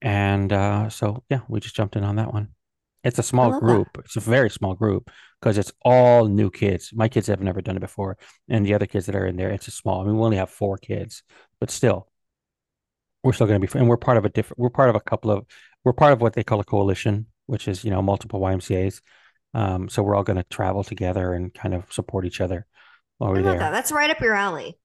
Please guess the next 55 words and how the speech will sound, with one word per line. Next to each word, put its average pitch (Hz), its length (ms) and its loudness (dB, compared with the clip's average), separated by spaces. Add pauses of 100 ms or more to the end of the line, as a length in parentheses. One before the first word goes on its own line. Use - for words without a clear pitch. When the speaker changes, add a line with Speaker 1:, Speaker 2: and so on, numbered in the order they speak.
Speaker 2:
I - 220 -20
feel 151 100 0
Speaker 1:
Yeah, 160 60 2
Speaker 2:
like - 80 -2
Speaker 1:
of - 60 -16
Speaker 2:
that's - 180 -4
Speaker 1:
course. - 40 -20
Speaker 2:
right 139 140 -4
up - 120 -10
your 90 80 -8
alley. 69 240 -10 (180)
I 226 80 -6
love 262 120 -2
Speaker 1:
Yeah, - 80 -2
Speaker 2:
that. - 100 -6
Speaker 1:
I - 20 -6
mean, 101 240 -6
though 113 240 -2
I 117 60 2
used 110 160 -2
to 113 80 -2
do 110 140 2
that 101 100 2
all 92 140 0
the, 92 180 -8
I 117 40 2
used 113 140 0
to 101 80 -10
do 110 80 -2
that 104 160 0
years 95 220 -6
ago. 101 220 -2
So 101 180 -8
I 98 80 -4
used 98 140 -6
to 110 60 0
do 101 40 -4
that 104 100 -2
in 98 60 -4
my 92 120 -2
early 95 200 -4
twenties. 95 420 -4
So 104 240 -6 (720)
Speaker 2:
Yeah. 233 240 -10
Speaker 1:
that's, - 240 -6
it's - 180 -2
my 98 140 0
thing. 98 380 -6 (1160)
Speaker 2:
No, 208 100 -12
I 175 80 -12
love 196 200 -16
that. - 140 -16 (160)
Speaker 1:
It's - 80 -20
my 240 160 6
jam. 180 640 4